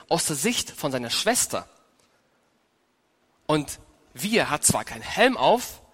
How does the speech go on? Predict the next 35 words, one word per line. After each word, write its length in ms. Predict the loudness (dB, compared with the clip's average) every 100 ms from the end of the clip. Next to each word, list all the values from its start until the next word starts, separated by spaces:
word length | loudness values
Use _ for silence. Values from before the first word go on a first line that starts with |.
| _
aber 240 | 0 2 2
sie 100 | 4
trägt 380 | 2 2 -6 -6
eine 160 | -4
unsichtbare 540 | -4 -4 -4 0 0 0
Maske. 480 | -2 -2 -6 -10 -14 _ _ _ _ -4
Die 40 |
Maske 480 | 2 2 2 0 -2 -4 -10
der 80 | -8
starken 420 | -2 0 0 -2
Schwester. 480 | -2 0 0 -2 -6 -10 -20 _ _ _ _ _ _ _ _ _ _ _
Ich 140 | -4
möchte 200 | -4 0
euch 120 | -2
mal 100 | 0
was 140 | -4 -2
vorlesen, 320 | 0 0 -2
was 160 | -6 -4
sie 80 |
sagt. 400 | 0 -2 -2 -12 -20 _ _ _ _ _ _ _ _ _ -20 -6 2
„Orgi 400 | 4 4 2 0
ist 160 | -6 -4
die 60 |
Sonne. 360 | -2 0 -2 -6 -12 -20 -20 -6
Meine 280 | -2 -2 -2
Eltern 260 | -4 -2 -4
und 200 | -6 -4
ich 180 | -4
sind 140 | -4 -6
Planeten, 500 | -6 -2 -2 -4 -10
die 100 | -6
um 180 | -4 -4
die 100 | -2
Sonne 260 | -2 -2
kreisen. 500 | -4 -2 -2 -4 -10